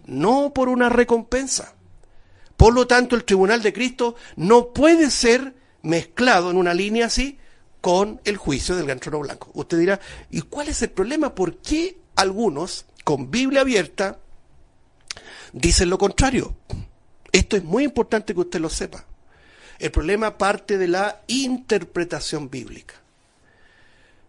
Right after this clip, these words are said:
Usted cuando lee una escritura, lo vamos a llevar en ese punto, ¿ah? Cuando usted lee una escritura de lo que sea, de una venta o compra-venta de una propiedad,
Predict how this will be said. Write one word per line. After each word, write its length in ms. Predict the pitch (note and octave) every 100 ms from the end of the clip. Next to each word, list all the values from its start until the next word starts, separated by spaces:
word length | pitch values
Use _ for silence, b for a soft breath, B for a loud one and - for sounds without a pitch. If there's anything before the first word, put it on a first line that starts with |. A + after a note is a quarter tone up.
| _ -
Usted 240 | - F#3+
cuando 260 | G3 F#3+ F3+
lee 160 | F3+
una 200 | G3+ G3+
escritura, 440 | F#3+ E3 D#3+ F#3 F#3+
lo 80 |
vamos 300 | F#3 E3+ D#3+
a 60 | E3
llevar 200 | D3+ E3
en 120 | D#3+
ese 200 | D3+ -
punto, 320 | B2+ A2+ -
¿ah? 140 | C3+ F#3+ - - - -
Cuando 220 | - C#3+
usted 180 | C#3 D#3
lee 140 | D#3
una 160 | E3+ E3
escritura 640 | - D3+ C#3 E3+ E3+ E3+ - b b b
de 160 | D#3 D#3+
lo 120 | E3
que 140 | D3+ C#3+
sea, 340 | - F3+ C3+
de 60 | C3+
una 160 | C3
venta 540 | C#3+ D#3 C#3 D3 D3 -
o 160 | C#3
compra-venta 720 | - D3+ B2+ C3+ C#3+ D3 C#3 C#3
de 40 |
una 180 | C#3 C3+
propiedad, 600 | C3 C3+ C3+ B2+ F3+ A#3+